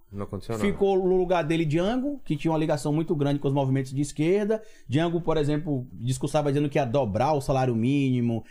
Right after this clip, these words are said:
Speaker 2: que iria promover reforma agrária no Brasil. Isso era um discurso, como ele chamava ali, um discurso subversivo.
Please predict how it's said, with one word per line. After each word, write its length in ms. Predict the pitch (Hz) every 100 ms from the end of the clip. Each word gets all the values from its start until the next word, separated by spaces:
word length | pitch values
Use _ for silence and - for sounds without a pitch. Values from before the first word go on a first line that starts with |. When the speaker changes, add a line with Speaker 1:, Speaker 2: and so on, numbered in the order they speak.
| -
Speaker 2:
que 120 | - 151
iria 260 | 147 151
promover 360 | 147 151 131 147
reforma 360 | 143 147 139
agrária 260 | 135 135 139
no 100 | 135
Brasil. 360 | 135 131 127 196
Isso 120 | 220
era 100 | 220
um 60 |
discurso, 720 | 233 233 190 196 254 320 339 339 - - -
como 160 | 151
ele 120 | 170 180
chamava 280 | 175 175
ali, 80 | 165
um 40 | 175
discurso 280 | - 202
subversivo. 880 | - 202 214 262 285 - 175 185 147